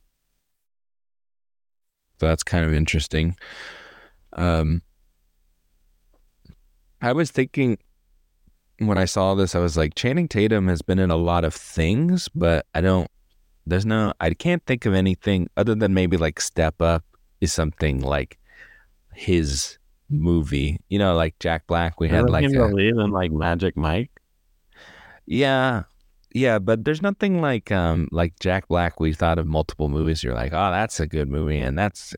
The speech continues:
Speaker 1: "Oh, that might be his best movie," or whatever.
Speaker 2: Oh,
Speaker 1: Can't
Speaker 2: yeah,
Speaker 1: think of
Speaker 2: Channing
Speaker 1: anything.
Speaker 2: Tatum, he's always, like, just in it as, like, a side
Speaker 1: Y-
Speaker 2: character or something.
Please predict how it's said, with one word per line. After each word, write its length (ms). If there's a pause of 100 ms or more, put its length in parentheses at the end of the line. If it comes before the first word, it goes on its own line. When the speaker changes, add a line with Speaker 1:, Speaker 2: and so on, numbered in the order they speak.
(140)
Speaker 1:
"Oh, 240
that 240
might 220
be 100
his 120
best 300
movie," 220
or 80
whatever. 500 (400)
Speaker 2:
Oh, 160
Speaker 1:
Can't 120
Speaker 2:
yeah, 100
Speaker 1:
think 140
of 80
Speaker 2:
Channing 220
Speaker 1:
anything. 160
Speaker 2:
Tatum, 360
he's 180
always, 380
like, 160
just 300 (180)
in 240
it 220 (380)
as, 180
like, 160
a 100
side 320
Speaker 1:
Y- 60
Speaker 2:
character 580
or 60
something. 560